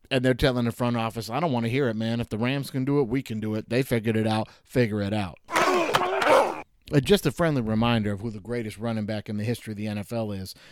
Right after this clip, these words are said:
Now, you know who the top rushers in the league history are. Emmitt Smith, eighteen thousand three hundred fifty-five yards. Walter Payton, sixteen thousand seven hundred twenty-six yards.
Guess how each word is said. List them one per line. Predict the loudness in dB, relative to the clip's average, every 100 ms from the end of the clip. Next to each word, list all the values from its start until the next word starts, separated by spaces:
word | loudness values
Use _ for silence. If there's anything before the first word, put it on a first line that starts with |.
| -8
Now, | 0
you | 2
know | 4 4
who | 4
the | 2
top | 0 -2 0
rushers | 0 -2 -4 -4
in | -2
the | -2 -2
league | -4 -2
history | -2 -4 -4 -4
are. | -4 -6 -10 -12
Emmitt | -2 0 0
Smith, | 0 2 2 -2
eighteen | -4 -4 -4 -4 -2 -2
thousand | -2 -2 -2 -4 -6
three | -4 -2 -2
hundred | -2 -4
fifty-five | -6 -8 -8 -6 -4 -4
yards. | -4 -4 -6 -10 -16 -20 -8
Walter | 0 0 0
Payton, | 0 2 2 -2
sixteen | -6 -4 -4 -6 -8 -2 -2 -2 -2
thousand | -2 -2 -4 -4 -4
seven | -4 -6 -4
hundred | -6 -8 -8
twenty-six | -8 -8 -8 -8 -8 -10
yards. | -10 -10 -14